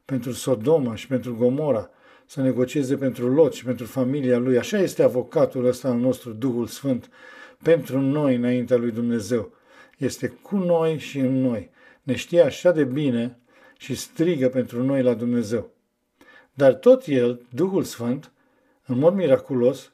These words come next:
este și angajatul lui Dumnezeu, este avocatul lui Dumnezeu, este Dumnezeu. El pledează,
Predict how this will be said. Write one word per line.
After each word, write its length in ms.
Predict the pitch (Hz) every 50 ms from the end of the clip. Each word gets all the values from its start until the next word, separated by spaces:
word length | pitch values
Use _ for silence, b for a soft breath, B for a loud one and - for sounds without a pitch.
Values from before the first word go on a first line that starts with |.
| _ _ _
este 220 | - 131 127 - 143
și 140 | 123 170
angajatul 520 | 170 170 160 156 143 117 143 147 143 - 156
lui 100 | 147 139
Dumnezeu, 540 | 139 143 143 143 147 135 147 202 175 113 110
este 240 | 117 110 - -
avocatul 500 | 127 113 113 117 - - 147 139 139 143
lui 100 | 123 127
Dumnezeu, 460 | 117 120 123 131 131 127 127 170 156 131
este 240 | 113 - - 131
Dumnezeu. 560 | 110 113 120 123 120 120 110 127 151 131 - B B B B B B B
El 160 | B 147 170 175
pledează, 720 | 175 190 185 170 139 151 196 202 175 131 107 110 104